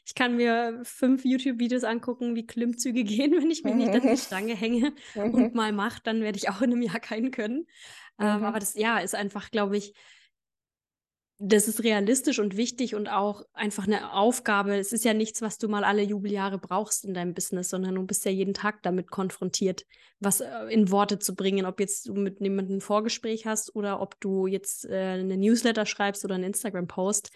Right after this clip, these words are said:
Speaker 1: Und je bewusster du an die Sache rangehst, desto leichter fällt's dir auch reinzukommen und desto eher wirst du in diesen Flow und in diese Routine auch kommen.
Speaker 2: Ja.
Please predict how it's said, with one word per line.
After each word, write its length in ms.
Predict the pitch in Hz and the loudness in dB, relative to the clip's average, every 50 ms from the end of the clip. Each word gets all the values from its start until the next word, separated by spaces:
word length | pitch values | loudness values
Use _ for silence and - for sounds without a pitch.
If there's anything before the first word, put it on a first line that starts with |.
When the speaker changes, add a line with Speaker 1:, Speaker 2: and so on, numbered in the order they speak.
| - - - - _ - _ _ | -20 -20 -20 -20 _ -20 _ _
Speaker 1:
Und 360 | - 190 190 185 185 - - - | 0 2 2 2 0 -4 -6 -4
je 400 | 196 190 185 185 185 185 180 185 - _ | -2 2 2 2 2 2 0 -4 -6 _
bewusster 480 | - 196 185 196 214 226 220 - 233 | -2 -2 2 4 4 2 4 2 0
du 140 | 208 196 202 | 2 2 2
an 100 | 202 202 | 2 2
die 80 | 202 202 | 0 0
Sache 260 | 202 202 196 196 185 | -2 -2 -2 -2 -2
rangehst, 520 | 185 180 196 208 202 220 220 220 - - | 0 0 0 0 0 0 -2 -2 -2 -6
desto 500 | 208 - - - - 202 190 196 190 185 - _ _ _ _ _ | -8 -8 -8 -8 -6 -4 -2 -2 -2 -4 -6 _ _ _ _ _
leichter 480 | - 196 196 190 196 208 202 208 214 196 | 2 4 6 6 4 2 2 0 -4 -4
fällt's 280 | - - 196 190 196 - | -2 -2 -4 -4 -2 -4
dir 140 | - 214 | -6 -6
auch 80 | 185 - | -4 -2
reinzukommen 540 | 185 180 185 196 - - - - 202 196 196 | -2 -2 0 -2 -4 -6 -4 -6 -4 -4 -4
und 120 | 190 190 | -4 -4
desto 300 | 185 185 - - - 190 | -6 -8 -8 -6 -6 -4
eher 300 | 202 196 190 185 185 185 | -2 0 0 0 0 0
wirst 200 | 190 185 - - | -2 -4 -4 -2
du 40 | 190 | -2
in 80 | 185 185 | -2 -2
diesen 220 | 185 180 185 185 | -2 -4 -4 -6
Flow 260 | - - 196 185 185 | -4 -2 -2 -2 0
und 80 | 185 185 | 0 -2
in 100 | 185 180 | -4 -4
diese 240 | 185 185 170 - 175 | -6 -6 -6 -6 -6
Routine 420 | 185 175 - - 190 196 190 - | -6 -6 -6 -4 -2 -2 -2 -4
auch 120 | - - | -6 -8
kommen. 320 | - - 180 180 180 170 - _ _ _ _ _ _ _ _ _ _ _ | -8 -6 -6 -4 -4 -6 -10 _ _ _ _ _ _ _ _ _ _ _
Speaker 2:
Ja. 300 | - 202 196 190 180 - | -10 -6 -6 -6 -6 -8